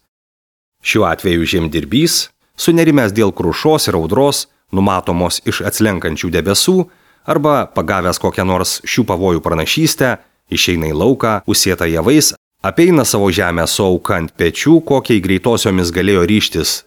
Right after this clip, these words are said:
tris kartus ir triskart pakartoja maldą į perkūną, smarkių atmosferos sukrėtimų dievą. Daro tai nusiėmęs kepurę, kadangi Jupiteriui visų tautų žmonės melsdavosi,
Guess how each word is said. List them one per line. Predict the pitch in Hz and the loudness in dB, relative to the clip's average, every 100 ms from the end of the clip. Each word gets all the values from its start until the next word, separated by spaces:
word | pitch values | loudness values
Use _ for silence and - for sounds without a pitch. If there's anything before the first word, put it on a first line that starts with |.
| - | -2
tris | 139 135 | 0 0
kartus | - 82 - 175 175 - _ _ _ _ | -2 -4 2 2 2 -2 _ _ _ _
ir | 175 196 180 | 2 4 2
triskart | - 143 175 175 165 | 2 2 2 0 -2
pakartoja | - - 95 113 110 92 | -4 -4 -2 0 0 0
maldą | 90 123 117 117 | 0 0 0 -2
į | 151 - | -2 -4
perkūną, | 90 - 90 82 78 73 _ _ | -4 -4 -4 -2 -2 -4 _ _
smarkių | - - 95 85 - 165 147 | -8 -2 0 0 4 4 4
atmosferos | 98 - 85 - 113 117 107 92 | -2 -4 -4 -2 0 0 0 -2
sukrėtimų | 98 87 92 90 82 | -2 -2 0 -2 0
dievą. | 82 69 65 - _ _ _ _ - | -2 -2 -4 -8 _ _ _ _ -8
Daro | 85 90 90 | -4 0 0
tai | 92 | 0
nusiėmęs | 85 85 - 85 82 78 - | -2 0 0 0 0 -2 -4
kepurę, | 82 98 117 107 95 _ _ - | -2 0 2 0 -4 _ _ -4
kadangi | 95 95 90 87 | -2 -2 0 -2
Jupiteriui | 82 - 147 143 131 131 120 _ _ | -2 0 2 2 4 2 0 _ _
visų | 190 - 180 | -2 0 2
tautų | 180 151 156 127 | 2 2 2 2
žmonės | 117 120 127 110 | 2 2 0 0
melsdavosi, | 98 98 107 113 - 123 | 0 0 0 0 2 0